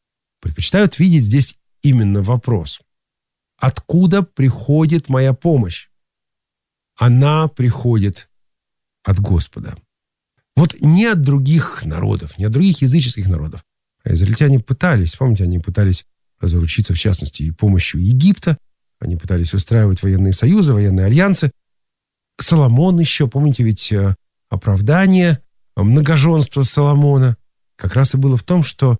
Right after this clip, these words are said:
он брал новых жён, заключая альянсы с ближайшими народами, для того, чтобы была помощь. Но не помогло,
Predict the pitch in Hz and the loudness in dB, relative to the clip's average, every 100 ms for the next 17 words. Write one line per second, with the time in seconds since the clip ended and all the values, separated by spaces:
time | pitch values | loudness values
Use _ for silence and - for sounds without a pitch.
0 | _ _ - 117 113 131 120 127 113 107 | _ _ -2 0 2 2 4 2 2 2
1 | 123 175 104 _ _ _ - 80 85 - | 2 0 -2 _ _ _ -8 -6 -4 0
2 | 107 - 107 104 117 120 113 104 104 110 | -2 0 -2 2 2 0 -2 -4 -2 0
3 | 98 - 113 143 214 110 78 - _ _ | 0 0 0 2 2 0 -4 -10 _ _
4 | _ - 80 90 - 101 90 101 95 82 | _ -6 -4 -4 -2 0 0 0 -2 0
5 | 190 120 87 - _ _ _ _ _ 123 | 0 0 -2 -10 _ _ _ _ _ 2
6 | 202 262 254 247 247 233 135 87 71 71 | 4 2 0 0 0 0 -2 -2 -6 -12